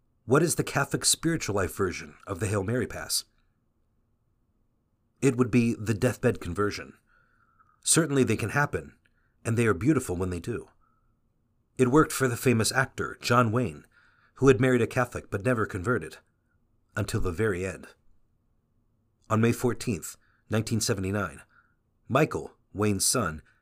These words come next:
asked his father if it would be okay to have Archbishop Marcos McGrath come and visit. Wayne said yes, and the two men spent an afternoon together talking. Wayne agreed that day to call for a priest before he died. Duke had often joked with his family that he was a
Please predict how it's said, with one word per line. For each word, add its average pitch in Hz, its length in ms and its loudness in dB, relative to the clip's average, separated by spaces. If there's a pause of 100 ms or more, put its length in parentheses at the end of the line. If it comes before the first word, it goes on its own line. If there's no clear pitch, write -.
(340)
asked 120 300 0
his 120 180 2
father 104 320 4
if 113 180 -4
it 127 60 0
would 117 140 0
be 110 140 0
okay 117 280 2
to 95 100 -6
have 98 160 -4
Archbishop 104 560 -4
Marcos 107 380 0
McGrath - 480 -4
come 95 180 -6
and 87 120 -6
visit. - 320 -6 (1120)
Wayne 104 180 4
said 98 220 -2
yes, 107 320 0 (640)
and 117 100 2
the 113 60 4
two - 180 2
men 107 220 4
spent - 280 0
an 110 100 0
afternoon 110 500 -2
together 98 360 -4
talking. 107 400 -10 (1200)
Wayne 117 200 4
agreed 110 300 0
that 92 180 -2
day 92 160 -2
to 92 140 -8
call 120 160 0
for 113 160 -2
a 98 60 0
priest - 420 -6
before 92 240 -6
he 92 100 -6
died. 98 340 -6 (1700)
Duke 143 220 4
had 127 100 2
often 110 240 0
joked 127 240 2
with 98 100 -2
his 90 160 -4
family 92 300 -2
that 95 180 -6
he 113 140 -4
was 98 160 2
a 92 160 -4